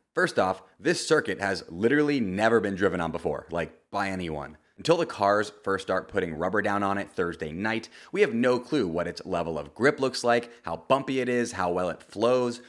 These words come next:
what ride heights are gonna look like, where trouble areas are, what the exact racing line is, or anything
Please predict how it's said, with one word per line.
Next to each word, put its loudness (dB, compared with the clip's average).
what -2
ride 0
heights -4
are -2
gonna -2
look -4
like, 0
where -4
trouble 4
areas 4
are, 4
what 0
the 0
exact 0
racing -2
line 0
is, -4
or 0
anything -2